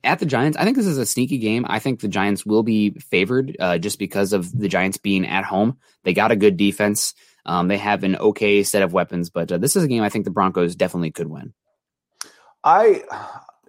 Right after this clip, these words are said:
Speaker 2: road game, first game of the year. Uh, I penciled it in as a loss. I'm ultimately conser-, very conservative. Um, and, and if you switch 'em, you know, it's, it's a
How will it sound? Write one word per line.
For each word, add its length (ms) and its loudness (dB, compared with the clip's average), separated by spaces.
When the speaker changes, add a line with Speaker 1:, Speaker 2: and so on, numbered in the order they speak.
Speaker 2:
road 380 4
game, 420 -2
first 260 -2
game 160 -6
of 60 -8
the 80 -6
year. 520 0
Uh, 320 4
I 120 0
penciled 380 -2
it 40 4
in 80 -2
as 160 -4
a 60 -4
loss. 460 2
I'm 160 -4
ultimately 480 -2
conser-, 420 -8
very 240 2
conservative. 680 -2
Um, 380 4
and, 280 0
and 360 -4
if 180 -8
you 100 -2
switch 380 0
'em, 380 0
you 160 0
know, 140 6
it's, 180 0
it's 160 -4
a 220 4